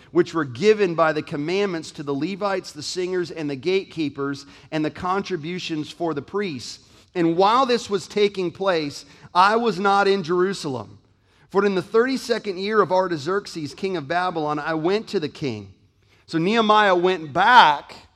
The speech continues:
to King Artaxerxes. Remember, he was a part of King Artaxerxes' court. We saw that in chapter one of Nehemiah. And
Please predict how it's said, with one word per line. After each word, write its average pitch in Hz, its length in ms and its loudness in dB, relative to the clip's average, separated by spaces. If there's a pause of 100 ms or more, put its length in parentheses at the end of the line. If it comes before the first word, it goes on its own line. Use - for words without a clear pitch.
(540)
to 185 100 -2
King 220 280 0
Artaxerxes. 180 840 4
Remember, 175 380 0
he 190 120 -4
was 196 160 0
a 185 40 -4
part 202 320 2
of 160 120 0 (220)
King 208 220 0
Artaxerxes' 190 680 2
court. 202 280 0
We 165 60 -6
saw 185 260 0
that 185 140 2
in 170 100 -4
chapter 180 340 -4
one 185 200 0
of 160 120 0
Nehemiah. 175 640 0
And 156 200 0